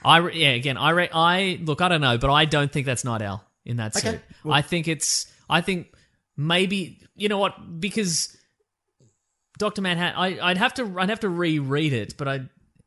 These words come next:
Speaker 2: I'm fairly certain he
Speaker 1: I
Speaker 2: was
Speaker 1: reckon
Speaker 2: just
Speaker 1: they
Speaker 2: blood.
Speaker 1: But that's the thing, like, I think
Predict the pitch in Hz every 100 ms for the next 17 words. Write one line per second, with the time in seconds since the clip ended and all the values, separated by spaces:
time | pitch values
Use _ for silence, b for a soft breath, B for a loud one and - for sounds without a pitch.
0 | _ _ _ _ _ 190 156 _ _ _
1 | 151 - 202 185 - 165 147 139 208 254
2 | 254 226 - 123 127 123 107 120 - 214
3 | 220 208 226 190 175 190 170 - - 208
4 | 170 - -